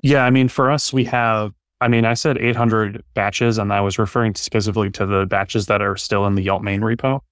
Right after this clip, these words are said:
And like I said, all these things are kind of tangled together. So it's not like, oh, you can just, like, pull a batch out. Like, that's, like, talking about, like, well, how,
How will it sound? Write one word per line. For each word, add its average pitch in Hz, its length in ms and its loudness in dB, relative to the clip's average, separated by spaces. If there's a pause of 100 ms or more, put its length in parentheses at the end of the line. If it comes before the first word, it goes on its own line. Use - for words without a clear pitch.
(180)
And 123 120 2
like 139 140 0
I 131 60 2
said, 107 200 0
all 113 140 4
these 117 180 2
things 107 220 0
are 104 60 -2
kind 101 180 -2
of 92 60 -4
tangled 101 360 -2
together. 101 440 -4 (260)
So 113 160 0
it's 101 120 -2
not 120 140 0
like, 101 220 -2
oh, 113 80 2
you 107 160 2
can 107 140 -2
just, 104 180 -4
like, 110 180 -2
pull 156 160 2
a 165 40 2
batch 151 320 -2
out. 101 240 -4
Like, 95 280 -12 (240)
that's, 110 220 -2
like, 98 120 0 (220)
talking 104 240 0
about, 98 180 0
like, 104 200 -4
well, 110 120 2
how, 107 220 0